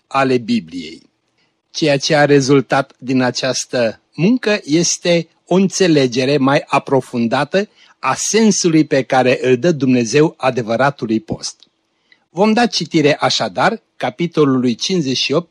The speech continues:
din cartea Isaia, care sună în felul următor. „Strigă în gura mare, nu te opri,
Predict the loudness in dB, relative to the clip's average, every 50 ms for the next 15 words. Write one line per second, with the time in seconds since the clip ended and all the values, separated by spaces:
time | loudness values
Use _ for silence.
0 | _ _ _ -8 -4 -4 -4 -2 -2 -4 -4 -4 _ -4 -2 -2 -2 -2 -4 -4
1 | -6 -4 -2 -2 -2 -2 -4 _ _ _ _ _ _ -2 2 2 2 2 0 -4
2 | -10 -4 -2 0 0 0 0 0 -2 -2 -2 -2 -2 -2 0 0 0 0 0 -4
3 | -6 -4 -4 -8 -8 _ -14 -18 -18 -20 _ _ _ _ _ _ _ _ _ _
4 | _ _ _ _ _ _ _ _ _ _ _ _ _ _ _ _ _ _ -12 -12
5 | -12 -6 -2 -2 0 0 2 2 2 2 2 2 0 2 2 2 2 2 2 2
6 | 4 4 4 4 4 4 4 2 2 0 -2 -6 -8 -6 0 0 0 0 _ 0
7 | 0 2 0 0 -2 _ -12 -12 -12 -16